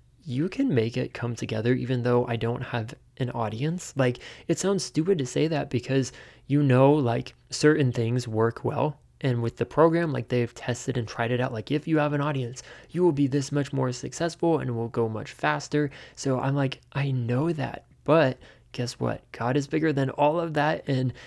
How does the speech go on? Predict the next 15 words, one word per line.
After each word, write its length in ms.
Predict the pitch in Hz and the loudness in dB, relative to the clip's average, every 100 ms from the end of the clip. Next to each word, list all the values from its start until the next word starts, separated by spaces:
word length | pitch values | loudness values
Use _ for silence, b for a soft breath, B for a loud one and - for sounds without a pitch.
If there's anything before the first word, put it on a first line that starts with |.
| B | B
he 220 | - 160 | -4 -2
can 180 | 156 156 | 0 -2
choose 460 | - 135 135 131 - | 2 2 4 0 -4
whether 560 | 127 123 123 123 123 - - _ - | -2 2 4 4 4 0 -12 _ -20
he 200 | - 135 | -4 0
wants 420 | 113 113 135 - | 2 0 -2 -8
to, 320 | - 131 123 | -4 -2 -2
to 180 | - 123 | -4 -2
use 220 | 127 127 | 0 0
his 140 | 127 | -4
power 440 | - 120 123 135 143 | -6 -2 2 4 4
or 60 | |
the 140 | 123 113 | 2 0
influence 440 | 135 143 147 139 | -4 0 0 4
or 140 | 139 | 2